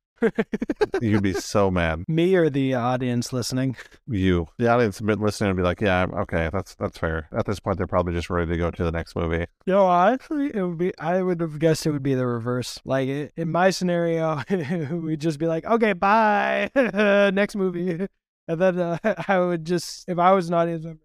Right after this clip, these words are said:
Speaker 1: be like, <laughs> "Hold up."
Speaker 2: Wait, wait, wait, wait.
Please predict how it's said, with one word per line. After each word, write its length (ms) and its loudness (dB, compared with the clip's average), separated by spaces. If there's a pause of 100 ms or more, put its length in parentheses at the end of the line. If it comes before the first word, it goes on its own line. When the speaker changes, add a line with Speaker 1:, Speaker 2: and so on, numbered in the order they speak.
Speaker 1:
be 60 -16
like, 160 -16
<laughs> 720 -8
"Hold 100 0
up." 120 -6 (1000)
Speaker 2:
Wait, 320 -2
wait, 300 -2
wait, 180 -6
wait. 140 -8